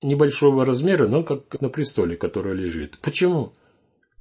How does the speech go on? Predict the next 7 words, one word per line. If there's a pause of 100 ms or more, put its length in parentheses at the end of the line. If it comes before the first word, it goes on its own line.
(640)
Потому
что,
во-первых,
это
древние
традиции
фараонов,